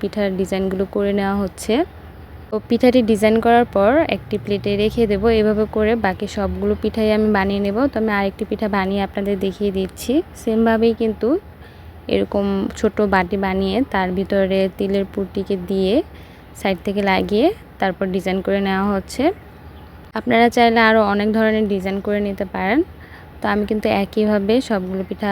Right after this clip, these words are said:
বানিয়ে নিয়েছি। এবার এই পিঠাগুলোকে ভাপে দিতে হবে। আর এই পিঠাগুলো কিন্তু স্টিমার ছাড়াই ভাপিয়ে নেওয়া যায়। তো আমি এরকম স্টিলের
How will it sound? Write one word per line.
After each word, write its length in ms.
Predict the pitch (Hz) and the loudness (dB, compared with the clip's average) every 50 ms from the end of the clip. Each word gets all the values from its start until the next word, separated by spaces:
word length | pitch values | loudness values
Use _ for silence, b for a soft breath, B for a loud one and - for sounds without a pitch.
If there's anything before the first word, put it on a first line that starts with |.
| 196 | 0
বানিয়ে 320 | 190 190 185 185 196 202 202 196 | 0 0 0 0 0 0 0 0
নিয়েছি। 360 | 190 185 185 180 - - - 233 254 - - 190 | 0 0 -2 -4 -2 0 0 2 2 2 0 0
এবার 220 | 185 185 190 190 | 0 0 0 0
এই 120 | 190 190 196 - | 0 -2 -2 -4
পিঠাগুলোকে 680 | 202 196 - 202 196 196 196 196 202 208 196 - 202 202 269 349 B B B B B B B B - - | -6 -4 -4 -2 -2 -2 -2 -2 -4 -4 -4 -4 -2 -2 -2 -2 B B B B B B B B -14 -8
ভাপে 280 | - 190 185 - - 208 | -6 -4 -2 -2 -2 0
দিতে 260 | 185 208 202 190 220 | 0 0 0 2 0
হবে। 340 | 214 202 202 196 185 196 262 359 427 - - - - - - - - - - - - - - - - - - _ _ _ _ _ _ - | 0 0 0 -2 0 0 0 0 0 -4 -10 -20 -20 -20 -20 -20 -20 -20 -20 -20 -20 -20 -20 -20 -20 -20 -20 _ _ _ _ _ _ 0
আর 140 | - 226 226 233 | 2 4 6 6
এই 100 | 247 240 - | 6 6 4
পিঠাগুলো 400 | 254 233 - 247 247 254 254 262 262 | 0 0 2 4 4 6 6 6 4
কিন্তু 260 | 247 269 262 247 254 254 262 | 4 4 2 2 2 0 0
স্টিমার 400 | - - - 240 226 226 226 226 | -2 -2 -2 0 2 2 0 0
ছাড়াই 400 | - - 233 220 220 220 233 247 | 0 0 2 2 4 4 4 4
ভাপিয়ে 360 | 226 226 214 196 - 214 208 | 4 2 2 0 0 0 0
নেওয়া 260 | 208 208 208 208 208 208 196 | 0 0 0 0 0 2 2
যায়। 200 | 208 208 247 311 339 320 - | 2 2 2 2 0 0 -2
তো 60 | - 214 208 | -2 -2 0
আমি 120 | 202 202 208 | 0 0 0
এরকম 240 | 202 202 202 - 214 214 | 0 0 0 0 -2 -2
স্টিলের 440 | 208 - - - 214 202 208 208 | -2 -4 -4 -2 0 0 2 2